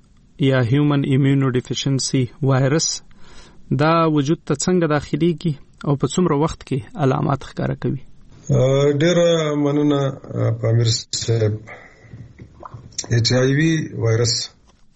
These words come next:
Speaker 2: آ، د څو قسمونه دي، خو هغه چونکه زموږ د خبرو سره اوس، آ، اړین نه دي.
Speaker 1: مهم.
Speaker 2: آ، بدن ته دا بنیادی او غټه وجه چې دا،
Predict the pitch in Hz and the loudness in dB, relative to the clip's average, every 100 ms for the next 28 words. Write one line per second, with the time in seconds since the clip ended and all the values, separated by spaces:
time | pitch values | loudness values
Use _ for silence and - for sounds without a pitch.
0 | _ - 117 117 147 151 - 180 - - | _ -2 0 2 2 2 0 0 0 -2
1 | 143 160 120 120 131 - - - 117 - | 2 2 2 -2 -4 -12 -10 -2 -2 0
2 | 113 117 117 131 127 120 123 113 117 117 | 0 2 2 2 0 0 0 0 2 2
3 | 110 117 123 127 120 117 123 120 120 117 | 2 2 2 2 2 0 2 2 2 2
4 | 117 113 - - - _ 127 120 117 107 | 2 0 -2 -8 -16 _ -4 -2 -2 -2
5 | - 117 135 135 147 104 90 - _ _ | 0 2 4 4 2 2 -4 -8 _ _
6 | - 139 117 113 _ - _ _ _ _ | -10 -8 -8 -12 _ -20 _ _ _ _
7 | 117 123 - 127 139 190 202 - 165 165 | -2 -2 -2 0 2 2 0 2 0 0
8 | - 135 123 147 151 151 - - - 120 | -4 -6 -2 0 2 0 -2 -10 -16 -10
9 | 117 117 127 131 127 127 123 156 151 147 | -4 0 2 2 2 0 0 2 2 0
10 | 120 117 113 - - - 107 104 151 135 | -2 -2 -2 -6 -12 -4 -2 0 0 2
11 | 120 117 110 113 110 110 107 | 2 2 0 0 0 0 -2